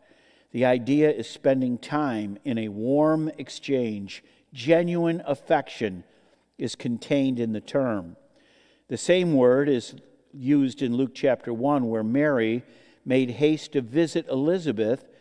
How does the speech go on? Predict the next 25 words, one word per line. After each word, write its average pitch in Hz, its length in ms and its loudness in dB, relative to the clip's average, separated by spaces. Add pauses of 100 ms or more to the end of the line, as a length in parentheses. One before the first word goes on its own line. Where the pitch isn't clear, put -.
(320)
to 147 100 0
report 165 480 4
the 151 80 -4
news 156 380 0
that 135 160 -4
she, 165 340 -4
Mary, 156 420 0
was 135 220 -4
carrying 139 480 -2
the 139 60 0
Messiah. 131 680 -2 (560)
Mary 131 600 2 (380)
saluted 214 580 2
Elizabeth, 110 680 0 (460)
and 92 120 -12
this 127 180 -6
is 123 140 -6
the 139 100 -8
same 120 480 -2 (140)
Gre-, 113 460 -2
Greek 107 480 -10
word, 113 540 0 (600)
saluted 117 680 -2
Elizabeth. 101 640 -4 (480)
Mary 123 560 0